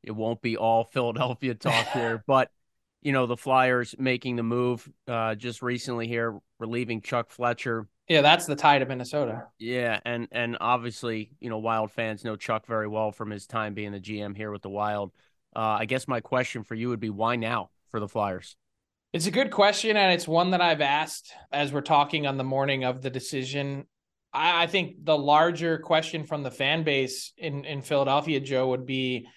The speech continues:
Speaker 2: if you thought that you were gonna make this decision and if, you know, everyone kind of had a feeling this was coming. Like, I think if you, you asked Chuck Fletcher months ago, he would probably agree that the way the season has unfolded,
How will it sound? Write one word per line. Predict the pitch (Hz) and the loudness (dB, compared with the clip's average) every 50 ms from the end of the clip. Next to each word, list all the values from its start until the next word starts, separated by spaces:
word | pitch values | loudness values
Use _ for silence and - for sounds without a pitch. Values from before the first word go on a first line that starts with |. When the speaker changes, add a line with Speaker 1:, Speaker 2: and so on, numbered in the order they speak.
| _ _ _ _ _ _ _ - | _ _ _ _ _ _ _ 0
Speaker 2:
if | 180 185 185 185 - | 2 2 2 0 -4
you | 165 170 175 175 165 | -4 -2 -2 -2 0
thought | 170 - 170 165 170 170 170 | 2 4 6 6 6 4 4
that | 180 151 151 | 0 0 0
you | 160 165 | 0 0
were | 160 147 | 0 2
gonna | 160 156 151 | 0 0 0
make | 147 143 143 147 147 | 0 0 -2 -2 -2
this | 147 147 127 - - | -4 -4 -4 -6 -8
decision | 143 127 - - 160 151 139 139 139 131 127 127 123 123 - _ _ _ _ _ _ - | -12 -8 -4 -4 -2 -2 -2 -4 -4 -6 -6 -8 -10 -14 -16 _ _ _ _ _ _ -4
and | 147 143 147 147 143 143 139 139 139 139 135 127 123 - - _ _ _ _ _ _ _ _ _ _ _ _ _ _ | 0 2 2 4 4 2 2 0 -2 -4 -6 -8 -10 -14 -18 _ _ _ _ _ _ _ _ _ _ _ _ _ _
if, | - 156 165 170 165 160 165 165 - - - _ _ _ _ _ _ _ _ _ _ _ _ _ | 0 2 4 4 4 4 2 -2 -14 -20 -20 _ _ _ _ _ _ _ _ _ _ _ _ _
you | - 175 156 | -6 -6 -2
know, | 139 | 0
everyone | 165 185 208 240 254 233 226 208 185 | 2 2 4 4 6 6 6 4 4
kind | 180 165 180 185 185 | 2 2 4 4 4
of | 185 160 | 4 2
had | 160 170 170 160 | 2 2 2 2
a | 151 | 2
feeling | - - 160 160 160 151 151 143 | 0 -2 -2 -2 -2 -2 -2 -2
this | 139 139 - | -4 -4 -4
was | 139 120 | -6 -10
coming. | - - - 147 135 123 110 110 | -4 0 0 0 0 0 -2 -4
Like, | 113 123 127 | -2 -2 0
I | 135 131 | 0 0
think | 131 - 151 143 - | 0 -2 -2 -4 -2
if | 139 127 123 - | -4 -6 -6 -6
you, | 135 131 127 - _ _ _ | -8 -10 -12 -12 _ _ _
you | - 170 160 | -4 0 2
asked | 147 143 147 147 147 - - | 4 4 4 2 0 -2 0
Chuck | - 160 143 147 - | 2 2 2 0 0
Fletcher | - 151 147 147 147 - 143 135 | 0 0 0 0 0 -2 -4 -4
months | 135 135 139 151 151 143 - | -2 -2 -2 -2 -2 -2 -4
ago, | 139 127 127 123 123 123 117 113 | -4 0 0 2 2 0 0 -2
he | 117 - 170 180 | -2 -2 2 2
would | 180 156 - | 2 2 2
probably | - - 156 143 135 139 131 131 143 139 131 | 2 4 4 4 4 2 -2 -2 -2 -2 -2
agree | 131 131 131 139 143 147 151 | -4 -4 -4 -2 0 0 2
that | 135 127 120 127 | 0 -2 -2 -2
the | 131 | 0
way | 127 131 135 | 0 2 0
the | 127 127 | 0 -2
season | 123 - - 175 170 151 151 | -4 -4 -4 -4 -2 -2 -2
has | 139 135 127 120 | -2 -4 -4 -4
unfolded, | 123 113 113 - 131 120 120 117 117 117 110 | -4 -6 -4 -2 -2 0 0 0 -2 -6 -8